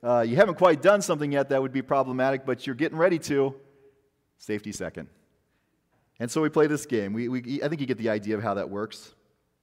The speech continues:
Chronologically, of course, the difference between first and second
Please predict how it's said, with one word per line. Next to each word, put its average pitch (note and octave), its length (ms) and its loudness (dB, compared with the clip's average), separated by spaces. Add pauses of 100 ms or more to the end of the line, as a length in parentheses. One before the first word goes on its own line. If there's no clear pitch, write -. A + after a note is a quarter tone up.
(300)
Chronologically, E3+ 760 2
of A2+ 100 0
course, A2 600 -4 (440)
the B2 80 -6
difference E3+ 360 -2
between C#3+ 360 -6
first D3 640 -6 (480)
and A2 180 -4
second B2 520 -2